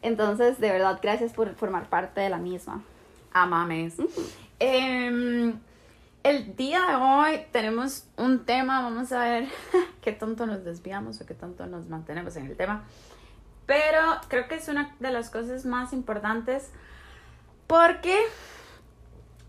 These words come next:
Speaker 2: ojo, es una palabra que aprendemos a decir desde bebés, o sea,
Speaker 1: Ujú.
Speaker 2: es como, no sé, la
Speaker 1: Es,
Speaker 2: primera.
Speaker 1: sí, es como literal, o sea, primero ni siquiera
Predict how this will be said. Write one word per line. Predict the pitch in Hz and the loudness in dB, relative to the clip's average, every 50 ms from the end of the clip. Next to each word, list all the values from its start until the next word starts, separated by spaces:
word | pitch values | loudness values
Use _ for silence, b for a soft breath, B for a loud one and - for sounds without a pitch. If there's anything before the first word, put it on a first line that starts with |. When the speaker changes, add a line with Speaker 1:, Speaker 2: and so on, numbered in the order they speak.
| - - - - - - - - - | -20 -18 -18 -18 -16 -16 -16 -4 4
Speaker 2:
ojo, | - 247 254 247 208 - - - - | 6 6 8 8 6 4 2 2 2
es | 226 226 226 | 2 2 2
una | 262 269 285 294 285 | 2 2 2 2 2
palabra | 262 233 226 220 226 233 262 269 277 294 302 294 - - - - | 2 4 6 6 8 8 6 6 6 4 4 2 0 -4 -6 0
que | 247 240 226 226 233 - | 2 4 4 4 4 4
aprendemos | - 233 226 220 208 202 196 196 202 202 214 226 233 226 247 | 4 4 4 2 0 0 0 2 2 2 2 0 0 0 2
a | 240 | 2
decir | 208 185 190 214 202 214 214 | 2 0 0 -2 -2 -2 0
desde | 208 226 220 202 180 180 165 | 2 2 2 4 4 2 2
bebés, | 160 160 156 170 180 175 175 - - - | 2 2 2 4 2 2 0 -4 -12 -2
o | - 180 185 | 0 2 2
sea, | 226 233 220 208 190 | 4 4 4 4 4
Speaker 1:
Ujú. | 185 | 4
Speaker 2:
es | 190 - - | 2 0 0
como, | - 240 240 240 220 185 - - - _ | 0 0 2 2 -2 -4 -6 -10 -14 _
no | - 185 185 202 | -10 -8 -6 -2
sé, | 214 233 220 202 175 - | 0 0 0 0 -2 0
la | 190 196 190 254 | 2 4 4 6
Speaker 1:
Es, | 285 | 6
Speaker 2:
primera. | 247 240 226 208 202 202 214 254 294 285 214 160 | 4 4 2 0 0 0 2 4 6 6 6 4
Speaker 1:
sí, | - - 285 | 4 4 4
es | 311 330 - | 4 4 4
como | 285 294 302 311 - | 4 4 4 4 2
literal, | - 254 277 269 - 214 202 208 214 214 220 - - | 2 0 -2 0 0 2 4 6 8 8 6 6 4
o | 226 240 240 | 0 2 4
sea, | 254 254 233 - - - - - - - | 6 6 6 4 2 -6 -20 -20 -8 -4
primero | - 254 247 240 240 240 269 302 | -2 -2 0 2 2 4 6 6
ni | 320 311 302 | 6 6 6
siquiera | 277 254 208 - 220 220 233 247 269 285 269 - | 4 0 2 4 6 6 8 8 6 6 4 2